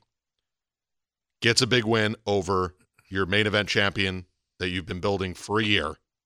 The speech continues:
She moves, even though you have three brands that are all, quote unquote, main roster, she has nothing left to do in N X T.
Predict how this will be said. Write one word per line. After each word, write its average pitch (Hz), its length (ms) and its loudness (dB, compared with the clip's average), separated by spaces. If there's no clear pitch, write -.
She 98 460 -4
moves, 113 500 0
even 127 200 2
though 135 160 4
you 120 160 2
have 123 140 4
three 120 240 0
brands 113 420 0
that 107 100 0
are 107 100 0
all, 104 360 0
quote 92 200 -2
unquote, 92 360 -2
main 87 320 -6
roster, 87 640 -2
she - 100 -4
has 185 80 0
nothing 123 260 4
left 101 200 2
to 90 60 -8
do 87 140 0
in 80 80 -6
N 78 100 -6
X - 160 -2
T. 120 220 2